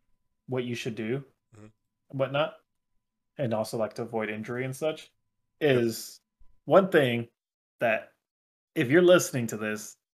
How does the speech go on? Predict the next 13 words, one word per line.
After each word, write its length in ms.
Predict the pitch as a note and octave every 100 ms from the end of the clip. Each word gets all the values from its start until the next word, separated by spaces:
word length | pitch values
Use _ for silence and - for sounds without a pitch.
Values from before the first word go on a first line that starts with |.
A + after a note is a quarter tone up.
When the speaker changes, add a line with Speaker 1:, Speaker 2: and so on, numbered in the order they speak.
| _ _ _ _ _ -
Speaker 1:
like, 180 | C#3+ A#2+
if 80 | A#2
there's 200 | F#3 F#3 -
anything 380 | F#3 G#3 G3 F3+
you're 80 | F3
gonna 160 | D#3+
take 260 | E3+ D#3 -
note 200 | D3 A#2+
of, 320 | G#2+ G#2+ -
take 260 | D#3 D#3+ D#3
note 180 | D3 B2+
of 100 | A2+
this. 400 | A#2+ G2 -